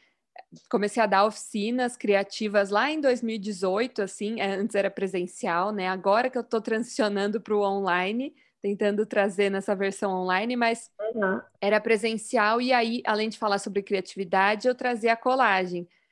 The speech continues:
Speaker 1: Porque eu acredito que a colagem é uma ferramenta muito acessível, né? Em todos os sentidos, assim. Ela é muito livre, ela é muito, assim, ela quebra
Speaker 2: Uhum.
Speaker 1: todas as regras <laughs> impostas dentro da arte, assim.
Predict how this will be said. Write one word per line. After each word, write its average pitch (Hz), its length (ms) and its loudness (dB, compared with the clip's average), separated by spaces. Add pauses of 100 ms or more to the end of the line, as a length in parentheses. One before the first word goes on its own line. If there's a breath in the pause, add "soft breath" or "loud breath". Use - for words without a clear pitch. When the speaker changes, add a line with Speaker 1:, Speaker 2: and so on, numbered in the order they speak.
(160)
Speaker 1:
Porque - 120 -2
eu 214 40 4
acredito 226 320 0
que - 80 -2
a 226 60 2
colagem 226 340 4
é 226 40 4
uma 226 100 2
ferramenta 233 440 -2
muito 240 200 -2
acessível, 233 800 -2
né? 190 220 -2
Em 196 80 -8
todos 208 260 -4
os 226 100 -12
sentidos, 233 560 -6
assim. 220 380 -6 (440)
Ela 208 140 2
é 226 40 2
muito 240 280 -2
livre, 254 760 0
ela 208 160 2
é 214 60 0
muito, 226 300 -2
assim, 233 180 -2
ela 208 140 0
quebra 220 360 2
Speaker 2:
Uhum. 226 60 -2
Speaker 1:
todas 247 340 4
as 320 140 0
regras 220 840 2
<laughs> - 40 -6
impostas 226 760 0
dentro 208 440 2 (380 loud breath)
da 196 140 4
arte, 196 520 4
assim. 196 380 -4